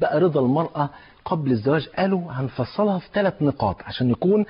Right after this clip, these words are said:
أنا عايز يكون الكلام بتاعنا كله مرتب ومنسق بفضل الله سبحانه وتعالى عشان ما حدش يتوه مننا. أول حاجة قالوا هنقسمها لثلاث أقسام. البنت البكر الصغيرة التي لم تبلغ، ده رقم واحد. يا ترى نستأذنها ولا لأ؟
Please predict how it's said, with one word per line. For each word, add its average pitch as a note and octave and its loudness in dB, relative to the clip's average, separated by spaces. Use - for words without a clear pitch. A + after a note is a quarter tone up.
أنا A#2+ 0
عايز D3+ -2
يكون F#3 2
الكلام D#3 -2
بتاعنا E3+ -2
كله F#3 2
مرتب D#3 0
ومنسق C3+ 0
بفضل C3 -2
الله D#3 4
سبحانه D#3+ -2
وتعالى F3 -2
عشان E3+ 0
ما C#3+ 2
حدش F#3 0
يتوه F3+ 2
مننا. C3+ 4
أول B3 2
حاجة A3 -2
قالوا A3+ 2
هنقسمها F3+ -2
لثلاث D#3+ -2
أقسام. F#2 -2
البنت D3 4
البكر C#3 -2
الصغيرة C#3 2
التي D#3 2
لم C#3+ 2
تبلغ، A#2+ 0
ده D#3 2
رقم D#3+ 0
واحد. - -2
يا B2 2
ترى G#3 0
نستأذنها E3+ 2
ولا C#3 4
لأ؟ D3+ 0